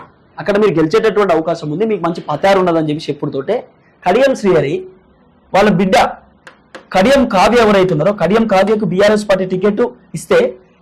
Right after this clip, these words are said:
ఈ బీఆర్ఎస్ పార్టీ టికెట్ మళ్ళీ కేసీఆర్కు రివర్స్ పంపించేసిండు. రివర్స్ పంపించేసి కడియం కావ్యని వెంటనే కాంగ్రెస్ పార్టీలో జాయిన్ చేయించిండు. వెంటనే కాంగ్రెస్ పార్టీలోకి జాయిన్ చేయించి, ఈయన మెల్లగా ఈయన ఎంపీ టికెట్ కాంగ్రెస్ పార్టీకి వెళ్ళి ఇప్పించుకొని,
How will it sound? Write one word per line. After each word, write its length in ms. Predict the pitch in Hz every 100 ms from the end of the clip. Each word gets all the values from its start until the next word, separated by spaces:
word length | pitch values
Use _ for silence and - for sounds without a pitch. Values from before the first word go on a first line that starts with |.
| -
ఈ 40 |
బీఆర్ఎస్ 440 | 175 196 254 254 254
పార్టీ 180 | 240
టికెట్ 280 | 247 226 240
మళ్ళీ 200 | 226 240
కేసీఆర్కు 440 | 240 233 240 254 233
రివర్స్ 300 | 214 247 240
పంపించేసిండు. 640 | 214 214 196 180 - - _ _ _ _ _ 185
రివర్స్ 220 | 247 254
పంపించేసి 640 | 220 208 - 165 254 277 - _ _ _ _ -
కడియం 320 | 202 277 285
కావ్యని 400 | 262 240 240 247
వెంటనే 500 | 170 214 262 320 320
కాంగ్రెస్ 420 | 277 247 247 247
పార్టీలో 260 | 240 233 196
జాయిన్ 240 | 214 214
చేయించిండు. 400 | 214 190 - 143 - _ _ _ _ _ 160
వెంటనే 280 | 226 311 311
కాంగ్రెస్ 400 | 233 226 240 -
పార్టీలోకి 280 | 233 214 156
జాయిన్ 240 | 175 190
చేయించి, 480 | 165 165 151 277 - _ _ _ _
ఈయన 320 | 247 262 220 - _ _ _ -
మెల్లగా 400 | 202 262 277 269
ఈయన 120 | 254
ఎంపీ 300 | 233 220 226
టికెట్ 300 | 269 226 254
కాంగ్రెస్ 380 | 254 214 226 226
పార్టీకి 260 | 220 202 202
వెళ్ళి 120 | 175
ఇప్పించుకొని, 600 | 226 214 190 196 208